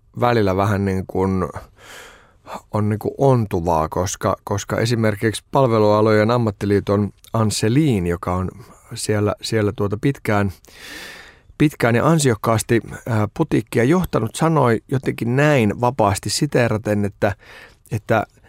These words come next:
ää, pienipalkkaisten ihmisten palkan muodostuksessa sunnuntailisillä on niin kuin hyvin suuri merkitys. Ja,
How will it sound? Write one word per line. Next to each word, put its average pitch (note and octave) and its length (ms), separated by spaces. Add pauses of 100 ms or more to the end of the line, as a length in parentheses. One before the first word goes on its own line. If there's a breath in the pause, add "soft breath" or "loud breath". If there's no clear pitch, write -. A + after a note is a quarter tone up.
(460 soft breath)
ää, G2+ 200 (360)
pienipalkkaisten C#3+ 1080
ihmisten B2 800
palkan C#3 460
muodostuksessa A2+ 1200 (380)
sunnuntailisillä G#2+ 1160 (560 soft breath)
on G#2+ 160
niin G2+ 140
kuin G2+ 200
hyvin G#2+ 380 (280)
suuri G#2+ 440
merkitys. - 880 (840 loud breath)
Ja, G#2+ 200